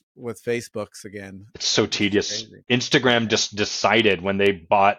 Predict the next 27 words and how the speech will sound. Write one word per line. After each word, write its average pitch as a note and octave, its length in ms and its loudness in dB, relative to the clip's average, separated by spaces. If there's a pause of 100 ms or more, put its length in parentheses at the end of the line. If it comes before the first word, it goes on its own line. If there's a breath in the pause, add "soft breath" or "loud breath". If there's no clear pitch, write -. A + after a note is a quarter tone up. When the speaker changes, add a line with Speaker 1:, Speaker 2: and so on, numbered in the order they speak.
Speaker 2:
when G2+ 140 -6
they G#2+ 100 4
were A2 80 4
bought G2+ 240 0
by F#2 120 -6
Facebook, C#3+ 580 -2
they G#2 160 -2
were G2+ 100 2
like, G2 340 2 (300 loud breath)
"This A#2 240 0
guy A2+ 540 2 (580)
is, G2+ 240 -4 (380)
I G2 80 0
don't G2+ 100 0
know, F#2 140 -2
a F2+ 40 0
robot F2+ 420 2
or D#2+ 60 -8
something." B2+ 600 -2
Speaker 1:
<laughs> - 360 -20
Speaker 2:
And A2 180 4
then G#2+ 360 2 (420)
the, C3+ 420 -2
the B2 280 -2
support's - 440 2
just - 220 -4
non-existent. F#2+ 720 -2